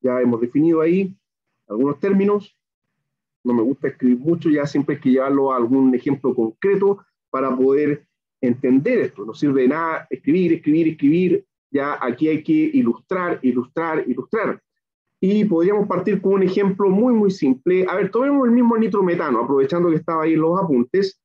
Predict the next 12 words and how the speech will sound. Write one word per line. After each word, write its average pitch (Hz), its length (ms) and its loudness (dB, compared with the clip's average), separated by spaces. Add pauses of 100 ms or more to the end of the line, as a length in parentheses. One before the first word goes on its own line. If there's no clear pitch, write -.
(320)
Cuando 165 240 0
desarrollamos 180 580 0
la 226 80 0
estructura, 160 680 0
llegamos 170 480 0
a 123 160 -2
C 127 220 -2
H 120 240 -2
tres 202 520 -4 (1120)
N, 175 440 2 (1800)
oxígeno, 139 840 -2 (540)
oxígeno, 143 840 -2